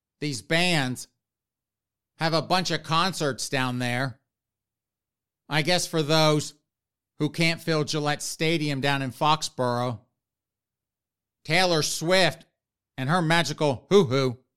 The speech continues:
Ed Plagiarist Sheeran, they're going down to the football stadium. They're getting the big crowds. Losers. But for the rest of them,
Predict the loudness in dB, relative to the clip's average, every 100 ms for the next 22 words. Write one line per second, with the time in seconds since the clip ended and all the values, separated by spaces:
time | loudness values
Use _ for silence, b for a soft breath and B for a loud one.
0 | _ _ _ _ _ _ _ -2 0 0
1 | -2 0 0 0 0 0 -2 0 2 2
2 | 2 -2 -8 _ _ _ _ _ _ _
3 | _ _ _ _ 0 2 4 4 4 4
4 | 2 2 0 0 0 0 -2 -2 -2 -2
5 | -2 -4 -8 -12 _ _ _ _ _ _
6 | _ _ 2 4 2 2 0 2 2 2
7 | 2 2 0 -4 -12 -18 _ _ _ _
8 | _ _ _ _ _ _ -2 2 4 4
9 | 4 2 2 -6 _ _ _ _ _ _
10 | _ _ _ _ _ _ _ -4 -4 -2
11 | 0 2 2 2 -2 2 0 0